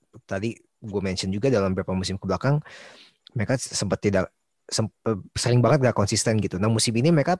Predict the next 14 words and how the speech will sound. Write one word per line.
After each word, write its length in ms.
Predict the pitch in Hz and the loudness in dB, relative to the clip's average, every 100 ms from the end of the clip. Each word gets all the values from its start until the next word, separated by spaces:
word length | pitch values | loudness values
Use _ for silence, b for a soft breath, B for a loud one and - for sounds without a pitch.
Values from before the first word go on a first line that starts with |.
| - | -4
sebenarnya 400 | - 110 110 156 | -4 -2 -2 -4
paling 280 | 127 98 98 | -2 -4 -4
konsisten 560 | 95 113 - 104 95 | -6 -4 -4 -2 -4
gitu, 160 | 90 85 | -6 -8
meskipun, 600 | 92 - 104 - 90 120 156 B B B B B _ _ | -10 -8 -10 -6 -4 -4 -8 B B B B B _ _
eh, 920 | 127 117 117 113 113 110 110 110 110 110 - _ _ | -4 -2 0 -2 -2 -2 0 0 -2 -4 -6 _ _
apa 200 | - - 90 | -10 -6 -6
ya, 160 | 78 - _ _ _ - b b b _ _ _ - | -8 -10 _ _ _ -20 b b b _ _ _ 0
masih 280 | 131 - 139 | 2 4 6
belum 160 | 135 127 | 6 6
terlihat 320 | 131 135 135 | 4 4 4
sebagai 320 | 131 127 127 | 2 2 2
tim 200 | - 127 127 | 2 2 4
yang 240 | 127 123 | 4 2